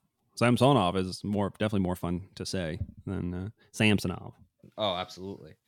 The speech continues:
Speaker 2: So, all right, I think we hit all the players that I wanted to hit, unless you had one.
Speaker 1: I mean, I'm trying to think of anyone else on who could even sniff,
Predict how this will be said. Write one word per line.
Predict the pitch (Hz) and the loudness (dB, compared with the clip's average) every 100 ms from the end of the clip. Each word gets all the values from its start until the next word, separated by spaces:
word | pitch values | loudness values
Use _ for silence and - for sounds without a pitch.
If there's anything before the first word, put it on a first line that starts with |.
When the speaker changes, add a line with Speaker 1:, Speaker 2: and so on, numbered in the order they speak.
| _ _ | _ _
Speaker 2:
So, | - 110 104 101 - | -8 -4 -4 -6 -2
all | 135 | -2
right, | 101 - | -2 -6
I | |
think | 117 - 196 - | -14 -8 -8 -4
we | 208 | -4
hit | 123 131 120 110 - | -2 0 0 -2 -6
all | 110 113 | -4 -4
the | |
players | 110 117 107 104 98 95 | -6 -2 -2 -2 -6 -10
that | 104 98 | -10 -8
I | 92 | -6
wanted | 95 101 90 | -8 -10 -12
to | 87 | -10
hit, | 104 | -12
unless | 78 92 - | -10 -14 -14
you | |
had | 95 90 90 | -12 -12 -12
one. | - 82 82 - _ | -16 -20 -20 -20 _
Speaker 1:
I | - 131 | 0 2
mean, | 147 123 | 4 4
I'm | |
trying | - 139 | 4 4
to | 113 | 6
think | 110 | 4
of | 95 | 4
anyone | 95 98 92 | 2 2 2
else | 90 90 | 0 -2
on | 90 85 - - - - | -6 -8 -10 -20 -20 -12
who | 110 | -10
could | 95 92 | -6 -4
even | 90 90 | -4 -4
sniff, | - 98 98 - - | -2 0 0 -2 -10